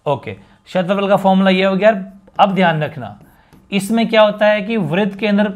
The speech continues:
नाम तो वही परिमाप ही होता है, लेकिन परिमाप को वृ-, सर्किल में परिधि बोलते हैं, इंग्लिश में हो जाएगा सर्कमफ्रेंस, ठीक है, सर्कमफ्रेंस इंग्लिश में हो जाएगा, ये आपको ध्यान रखना है,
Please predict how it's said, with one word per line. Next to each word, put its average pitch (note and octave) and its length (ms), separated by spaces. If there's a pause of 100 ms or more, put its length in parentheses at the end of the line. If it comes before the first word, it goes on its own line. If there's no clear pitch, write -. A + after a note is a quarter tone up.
(220)
नाम D3+ 340
तो A3 120
वही A3 200
परिमाप F#3+ 540
ही G3+ 60
होता C#3 220
है, F#2 180 (340)
लेकिन F3 260
परिमाप F#3+ 480
को F#3+ 140
वृ-, D#3+ 220
सर्किल E3+ 420
में G3+ 180 (200)
परिधि F#3 300
बोलते A#2 320
हैं, G#2+ 120 (560)
इंग्लिश A3 420
में A3 60
हो G#3 100
जाएगा F#3+ 300
सर्कमफ्रेंस, D3 880 (200)
ठीक E3 200
है, A#3 120 (600)
सर्कमफ्रेंस F3+ 720
इंग्लिश E3+ 300
में F#3 80
हो F3 60
जाएगा, D3 580 (200)
ये D#3+ 120
आपको D#3 320
ध्यान B2 320
रखना A2 240
है, G2 100